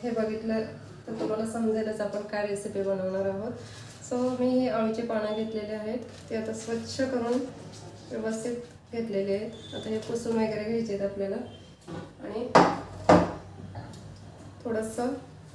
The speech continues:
कोथिंबीर घेतलेलं आहे, अद्रक घेतलेलं आहेत आणि मिरच्या घेतलेल्या आहेत. आता हे थोडंसं आपल्याला हे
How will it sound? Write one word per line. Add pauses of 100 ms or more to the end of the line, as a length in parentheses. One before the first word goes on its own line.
(400)
कोथिंबीर
घेतलेलं
आहे,
अद्रक
घेतलेलं
आहेत
आणि
मिरच्या
घेतलेल्या
आहेत.
आता
हे (340)
थोडंसं
आपल्याला
हे